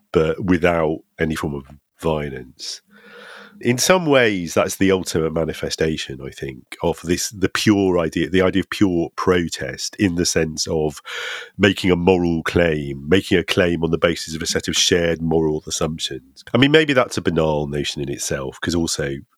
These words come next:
shared moral assumptions are always being tested and changed, and there's always something performative about the process of reiterating them, or, and every, with it, with every reiteration you slightly change them.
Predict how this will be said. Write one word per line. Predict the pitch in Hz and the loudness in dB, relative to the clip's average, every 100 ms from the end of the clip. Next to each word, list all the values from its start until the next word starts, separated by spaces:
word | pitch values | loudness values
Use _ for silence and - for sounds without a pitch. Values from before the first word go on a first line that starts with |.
| _ - - _ | _ -20 -20 _
shared | - - 131 113 110 92 | 0 4 6 6 2 0
moral | 90 95 90 87 | 2 4 4 0
assumptions | 67 - 85 - 76 73 | -2 0 0 -2 -6 -2
are | 95 | 0
always | 101 87 80 76 | 2 2 2 -2
being | 78 73 | -4 -6
tested | - 78 - 76 | -6 -8 -6 -8
and | 69 69 | -8 -6
changed, | 87 78 73 67 | -4 -4 -6 -8
and | 76 | -4
there's | 80 | 0
always | 92 85 | 0 -2
something | - 78 78 | -4 -6 -6
performative | - - 90 82 78 - 67 67 - - - - - - | -6 -4 0 0 0 -4 -6 -8 -14 -16 -14 -14 -16 -6
about | 90 90 82 | 0 2 0
the | 82 | -2
process | - 80 - 71 - | 0 0 -2 -4 -4
of | 78 | -2
reiterating | 85 87 87 82 73 73 76 71 | 0 0 2 0 0 -4 -6 -6
them, | 73 71 | -6 -6
or, | 71 - | -8 -8
and | 76 | -4
every, | 82 82 - | -2 -2 -2
with | 95 | 0
it, | 101 104 | 2 2
with | 101 | 2
every | 101 92 87 | 4 2 2
reiteration | 87 85 80 80 82 78 80 | 2 0 0 -2 -2 -2 -8
you | 76 | -10
slightly | 73 85 82 73 | -10 -10 -10 -10
change | - 80 78 69 | -10 -8 -10 -14
them. | - | -18